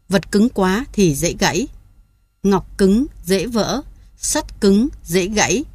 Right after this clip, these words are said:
cây cao quá dễ đổ. Như vậy, trong mạnh đã có mầm yếu. Đầy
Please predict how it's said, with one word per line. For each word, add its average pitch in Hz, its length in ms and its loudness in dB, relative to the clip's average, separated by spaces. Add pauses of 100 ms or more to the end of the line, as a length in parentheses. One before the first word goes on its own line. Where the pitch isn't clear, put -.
(380)
cây 233 300 2
cao 220 280 -2
quá 180 360 -2
dễ 180 260 0
đổ. 180 300 0 (1120)
Như 202 180 4
vậy, 160 260 -2 (640)
trong 240 240 2
mạnh 180 180 0 (240)
đã 160 320 -2
có 180 200 0
mầm 202 300 2
yếu. 180 420 0 (1400)
Đầy 185 220 4